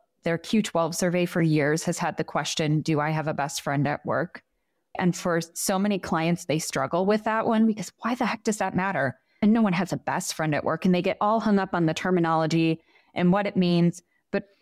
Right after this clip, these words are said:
I think it truly goes back to this idea of belonging. Do I have someone exactly like Lily's saying that I can have some sort of human connection with outside of the fact that we're working on the same project? Do we watch the same silly reality show at night? We can talk about it for five minutes in the morning.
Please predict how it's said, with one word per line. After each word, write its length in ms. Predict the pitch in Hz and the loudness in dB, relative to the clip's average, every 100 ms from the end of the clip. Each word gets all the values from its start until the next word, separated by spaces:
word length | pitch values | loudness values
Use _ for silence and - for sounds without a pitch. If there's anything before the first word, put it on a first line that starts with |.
| _ | _
I 160 | 196 202 | -4 -4
think 340 | 208 262 240 | -2 2 2
it 100 | 233 | 2
truly 440 | - - 247 233 214 | -2 2 4 4 2
goes 280 | 196 185 - | 2 0 -2
back 260 | 180 - | -4 -2
to 80 | 190 | 0
this 220 | 175 - | 0 0
idea 340 | 165 165 165 151 | -2 2 0 0
of 140 | 135 | 0
belonging. 480 | 165 175 180 143 156 | 2 2 2 2 2
Do 140 | 170 | 0
I 80 | 165 | 0
have 340 | 175 190 190 | -2 -2 -2
someone 320 | 185 180 156 165 | 0 0 2 0
exactly 500 | 147 147 170 185 175 | 0 -4 -2 0 0
like 200 | 175 175 | 0 0
Lily's 360 | 180 170 160 | 2 2 0
saying 460 | - 185 151 156 170 _ _ _ - | 0 0 2 2 0 _ _ _ -6
that 120 | 180 | -2
I 100 | 180 | 0
can 140 | 185 | 2
have 200 | 175 175 | 0 0
some 360 | - - 185 208 | -6 -2 2 2
sort 260 | 208 190 190 | 2 0 0
of 220 | 185 175 - | 0 -4 -10
human 500 | - - 214 220 208 | -12 0 4 6 4
connection 560 | - 180 180 - 143 139 | 2 -2 -2 -4 -2 -2
with 280 | 139 180 - _ _ - | -2 -4 -10 _ _ -4
outside 460 | 196 - 196 180 175 | -2 -2 -2 -2 -2
of 100 | 170 | -4
the 80 | |
fact 260 | - 170 - | -4 -4 -2
that 120 | 156 | -2
we're 140 | 175 165 | 0 0
working 300 | 160 175 156 | 0 2 2
on 100 | 156 | 2
the 80 | |
same 240 | 156 151 143 | 0 -2 -2
project? 680 | - 170 156 131 - _ _ _ _ - | -2 -2 -2 -4 -6 _ _ _ _ -2
Do 100 | 180 | 0
we 100 | 170 | 2
watch 280 | 165 165 - | 0 -2 -4
the 100 | 175 | -2
same 240 | 180 175 | 2 2
silly 300 | - 175 175 | 2 0 2
reality 500 | 170 170 175 165 160 | 2 0 0 0 0
show 240 | - 139 | 0 0
at 120 | 147 - | 0 -2
night? 260 | 131 143 | -4 -2
We 140 | 160 165 | -2 -2
can 140 | 170 | -2
talk 260 | - 175 175 | -2 -2 -2
about 180 | 151 139 | -2 -2
it 80 | |
for 140 | - 160 | -4 -4
five 260 | 165 160 | -4 0
minutes 320 | 165 156 156 165 | 0 0 -2 -2
in 80 | |
the 60 | 156 | 2
morning. 460 | 156 156 143 143 | 2 2 2 0